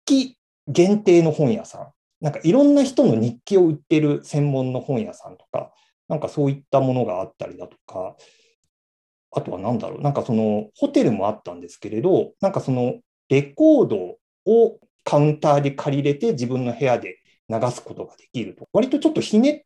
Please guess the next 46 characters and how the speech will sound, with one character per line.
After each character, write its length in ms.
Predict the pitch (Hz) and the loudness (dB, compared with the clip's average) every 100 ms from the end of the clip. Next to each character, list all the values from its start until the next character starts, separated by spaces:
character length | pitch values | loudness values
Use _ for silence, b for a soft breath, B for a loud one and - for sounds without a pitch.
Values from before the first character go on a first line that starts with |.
| - | -10
た 220 | 92 - b b - | -10 -10 b b -6
お 60 | |
店 220 | 120 117 113 | -4 0 2
が 100 | 117 | 4
多 160 | 110 | 2
く 140 | 107 _ | -2 _
て、 360 | 98 90 - _ _ _ _ _ _ _ - | -8 -8 -8 _ _ _ _ _ _ _ -6
な 100 | 208 | -4
ん 20 | |
か 220 | 123 - _ _ | -4 -6 _ _
再 260 | - 262 262 | -4 -4 0
開 220 | 311 311 | 2 2
発 420 | 180 - 107 92 | 2 -2 -4 -8
し 140 | - - | -12 -4
て 140 | 120 | 0
い 40 | 110 | 2
る 80 | |
街 340 | 104 107 - 120 | 2 -2 -2 -8
っ 100 | 110 - | -8 -6
て 160 | 110 | -4
ど 140 | 107 220 | 0 0
う 60 | |
し 80 | 240 | 0
て 60 | 254 | -2
も 120 | 123 | -2
な 120 | 113 | -4
ん 40 | 120 | -10
か 80 | |
ユ 180 | 107 113 | -6 0
ニ 220 | 156 208 | 0 0
ク 140 | - 185 | -6 -10
ロ 320 | 185 180 - - | -8 -8 -8 -6
だ 120 | 147 | -6
と 100 | 107 | -6
か 240 | - - - | -14 -14 -6
ダ 120 | 135 | -4
イ 100 | 170 | -4
ソ 320 | - - 170 | -4 2 4
ー 40 | 175 | 4
と 100 | 113 | 0
か 120 | - | -10
な 120 | 98 | -10
ん 40 | 107 | -10
か 100 | - | -8
そ 120 | 131 | -4
の 200 | 123 | -4